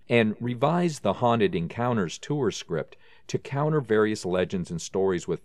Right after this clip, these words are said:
facts directly from the ship's logs, such as records of documented fatalities. One legend claims that a little girl haunts the first and second class pools. However, Purley found that no deaths were recorded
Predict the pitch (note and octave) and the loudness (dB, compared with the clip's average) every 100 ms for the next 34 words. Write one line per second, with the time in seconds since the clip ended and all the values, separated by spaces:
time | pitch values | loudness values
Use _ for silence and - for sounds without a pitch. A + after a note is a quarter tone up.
0 | - B2 F#2+ - - - - - - G2 | -4 0 0 -4 -14 -18 -20 -14 -2 2
1 | A2+ - F#2+ G#2 F2+ - G2+ - F#2+ F#2+ | 2 0 -4 -2 -4 -4 -4 -4 -2 2
2 | F#2+ D2+ - - - - - - G2 - | 2 0 -6 -20 -20 -20 -8 0 2 4
3 | F#2 G#2+ - - G2 F#2+ - G2+ - G2 | 2 2 -2 -14 -6 -6 -2 -4 0 -4
4 | - E2 E2+ F#2+ E2+ D#2 F#2 - - - | -2 -2 -2 -4 -2 -2 -4 -6 -18 -2
5 | G3 - G#2+ C#3+ G#3 - - - - - | -2 0 -2 -2 -4 -12 -20 -20 -20 -20
6 | - G2+ A#2 B2+ A2+ D3 F#2 F#2 G2 G2 | -6 4 4 6 4 2 0 -4 -2 -2
7 | A2 A2+ A2+ F#2 G2+ G#2 F2+ F#2 G2+ F#2+ | 0 0 2 2 2 2 2 2 2 -2
8 | F#2+ - A2+ - F2 - G2 - E2+ - | -2 -2 -4 0 0 0 -6 -4 -6 -4
9 | F2 - D#2 D#2+ - - C#3 C#3+ D#2 - | -8 -6 -4 -4 -6 -4 -2 0 -2 -4
10 | - - - A2+ A2 B2+ D2+ - - - | -20 -20 -2 2 4 2 -2 -10 -20 -20
11 | - C3 F#3 G#3 - G#2+ G#2+ G2+ - G2 | -2 2 2 0 0 2 2 2 -2 -2
12 | G2+ A2+ F3 F#3+ F2 C2+ - - - A2+ | 0 2 2 2 -2 -4 -12 -18 -10 -2
13 | G#2 G2 - D3 F#3+ D#2+ D#2+ | 0 0 0 0 0 -6 -12